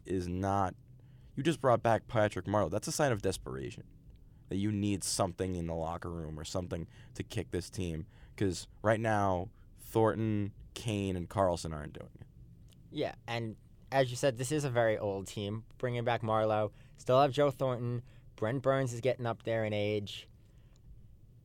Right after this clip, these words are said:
Speaker 2: And at least Brent Burns is making a lot of money. So it's not like you can make a lot of moves with the, uh, cap hit that Brent Burns is, along with the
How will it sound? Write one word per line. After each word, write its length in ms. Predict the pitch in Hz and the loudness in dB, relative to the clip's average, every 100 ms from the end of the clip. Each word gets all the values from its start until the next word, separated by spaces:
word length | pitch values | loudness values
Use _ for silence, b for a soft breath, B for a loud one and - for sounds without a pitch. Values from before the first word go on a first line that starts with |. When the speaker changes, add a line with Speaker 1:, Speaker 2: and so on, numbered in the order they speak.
| - | -6
Speaker 2:
And 360 | 113 113 107 85 - - - - | -2 0 -2 -6 -14 -20 -16 -4
at 140 | 110 | 0
least 220 | 127 127 | 0 0
Brent 240 | 120 120 101 | 0 2 2
Burns 260 | 110 131 | 0 0
is 140 | 107 104 | -2 0
making 420 | 107 107 95 92 - - | 0 0 -2 -4 -8 -2
a 80 | |
lot 400 | 101 92 98 107 | 0 2 4 4
of 60 | 104 | 2
money. 400 | 101 101 95 110 - - - - | 0 -2 -2 -4 -10 -20 -20 -16
So 180 | - | -4
it's 120 | 104 127 | -2 0
not 180 | 117 | 0
like 180 | 110 101 - | 0 -2 -2
you 140 | 107 | -6
can 280 | - 110 101 - | -2 -4 -4 -10
make 400 | - 98 113 120 - | -8 -2 0 0 -2
a 80 | 101 | -6
lot 320 | 95 98 107 | -2 0 0
of 100 | 98 | 0
moves 560 | 98 113 110 104 - - - - - - - - - - | -2 0 -2 -4 -12 -18 -20 -20 -20 -18 -18 -18 -20 -6
with 500 | 104 104 - - - - - - - - 92 - | 0 0 -2 -20 -20 -20 -20 -20 -20 -20 -20 -14
the, 360 | - 107 101 82 - | -4 -2 -2 -4 -6
uh, 240 | 98 90 87 - - | -4 -4 -6 -12 -20
cap 320 | - 120 131 - | -6 -2 0 0
hit 280 | 110 101 | -4 -2
that 160 | 107 95 | -4 -4
Brent 260 | 113 104 95 | -2 -4 -4
Burns 340 | 123 143 117 | -4 -2 -2
is, 320 | 104 98 98 - b b | -2 -2 -6 -18 b b
along 320 | 107 117 143 139 | 0 2 4 2
with 140 | 123 | 0
the 260 | 117 101 | 0 0